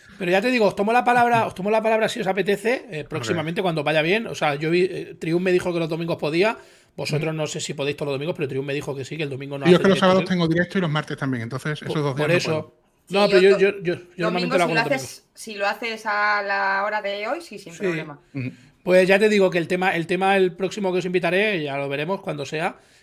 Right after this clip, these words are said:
Speaker 1: eh, me gustaría mucho estar con vosotros y compartir el tema de misterio.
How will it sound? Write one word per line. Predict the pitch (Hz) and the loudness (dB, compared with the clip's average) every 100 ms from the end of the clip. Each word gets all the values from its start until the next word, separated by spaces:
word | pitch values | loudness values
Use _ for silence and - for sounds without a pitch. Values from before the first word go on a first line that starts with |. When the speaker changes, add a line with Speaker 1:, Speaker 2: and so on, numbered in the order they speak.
| _ | _
Speaker 1:
eh, | - 143 135 127 123 123 | -6 -2 -2 -2 -4 -6
me | 123 | -8
gustaría | 127 139 127 | -10 -8 -6
mucho | 131 135 | -6 -6
estar | 143 143 | -6 -6
con | 139 143 | -8 -10
vosotros | 139 147 | -8 -10
y | 156 | -10
compartir | 147 131 127 131 | -8 -8 -8 -10
el | |
tema | 135 127 | -8 -8
de | |
misterio. | 127 - 180 127 | -10 -8 -8 -8